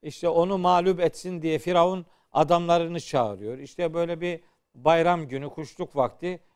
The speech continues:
bir yerde toplanıyorlar. İşte büyücüler büyü yapıyorlar, değnek ortaya atıyorlar. Hazreti Musa'nın da elinde asası var. O asa onların yaptığı büyüleri işte yutuyor filan. Diğerlerinin yaptığının büyü olduğunu büyücüler biliyor zaten. Büyü yapanlar onlar.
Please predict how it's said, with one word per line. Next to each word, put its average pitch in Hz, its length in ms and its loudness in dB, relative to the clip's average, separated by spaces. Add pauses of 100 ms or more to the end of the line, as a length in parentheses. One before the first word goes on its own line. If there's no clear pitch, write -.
(140)
bir 185 60 -2
yerde 156 320 2
toplanıyorlar. 131 840 -4
İşte 147 300 -16
büyücüler 165 520 -2 (380)
büyü 175 280 0
yapıyorlar, 127 680 -4
değnek 151 400 0
ortaya 127 420 -4
atıyorlar. 107 520 -14
Hazreti 156 440 -12
Musa'nın 147 580 -8
da 131 180 -6 (280)
elinde 147 360 -2
asası 123 640 0
var. 151 180 -6
O 160 200 0
asa 151 460 0
onların 143 440 -6 (320)
yaptığı 147 520 -4
büyüleri 139 560 -2
işte - 220 -12
yutuyor 131 560 -4
filan. 226 380 0 (1500)
Diğerlerinin 202 640 2
yaptığının 196 680 2
büyü 190 180 -2
olduğunu 196 600 0
büyücüler 196 580 0
biliyor 180 300 2
zaten. 95 420 -10
Büyü 143 280 -4
yapanlar 131 500 0
onlar. 117 380 -6